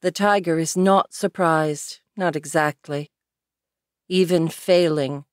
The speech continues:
the tiger still recognizes the gift to humanity that made her family's fortunes and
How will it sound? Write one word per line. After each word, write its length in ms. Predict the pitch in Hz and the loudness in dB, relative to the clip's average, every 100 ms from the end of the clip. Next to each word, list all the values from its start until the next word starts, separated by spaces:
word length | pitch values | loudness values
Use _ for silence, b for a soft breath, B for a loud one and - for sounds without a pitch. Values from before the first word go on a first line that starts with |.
| _ _ | _ _
the 140 | 175 | -2
tiger 520 | - 156 180 180 147 | -2 0 2 2 -2
still 460 | 147 - 208 214 214 | -4 -2 2 4 4
recognizes 960 | 185 180 - 160 160 151 147 156 147 | 2 0 -2 -6 -4 -4 -4 -8 -10
the 160 | 139 156 | -4 -4
gift 420 | 147 160 190 - | -2 0 0 -2
to 120 | - | -8
humanity 760 | 190 214 180 170 156 151 147 156 | -6 -2 0 2 2 0 -2 -2
that 220 | 151 127 | 0 -2
made 260 | 156 160 165 | 0 0 2
her 160 | 175 | -2
family's 680 | 160 - 190 202 202 196 190 | -2 0 2 2 2 0 -2
fortunes 720 | - 175 165 - 165 156 156 - | -4 -2 -2 -2 -4 -4 -6 -8
and 180 | 131 | -12